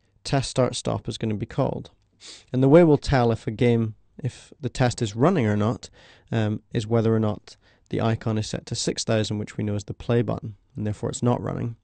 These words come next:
or the stop button, in which case we know it is running, which is six thousand and one. So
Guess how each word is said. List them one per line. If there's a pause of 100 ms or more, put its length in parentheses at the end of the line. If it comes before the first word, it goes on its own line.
(520)
or
the
stop
button,
in
which
case
we
know
it
is
running,
which
is
six
thousand
and
one. (160)
So